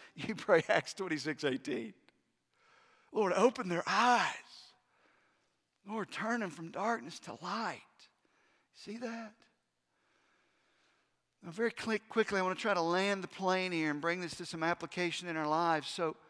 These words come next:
back up, ki-, kinda remember where we are. So, so Paul's sharing this story. I-, I-, Agrippa's here, the, the Jew, and you get, you got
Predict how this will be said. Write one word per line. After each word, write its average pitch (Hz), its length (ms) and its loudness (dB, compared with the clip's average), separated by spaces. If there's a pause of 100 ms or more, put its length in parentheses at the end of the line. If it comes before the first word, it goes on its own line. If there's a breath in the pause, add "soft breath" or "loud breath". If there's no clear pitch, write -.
(1000 soft breath)
back 180 220 6
up, 185 200 8
ki-, 180 80 -2 (100)
kinda 190 160 2
remember 190 280 0
where 196 120 6
we 190 100 6
are. 175 120 8
So, - 240 -6
so - 100 -6
Paul's 220 360 2
sharing 214 580 2 (580 soft breath)
this 180 140 -6
story. 185 760 0
I-, - 60 -2
I-, 190 200 -2
Agrippa's 202 460 2
here, 185 260 0
the, 147 160 -6 (360 soft breath)
the 165 80 -14
Jew, 190 440 0
and 160 80 -4
you 156 60 -6
get, - 280 -6
you 165 80 -10
got 185 160 2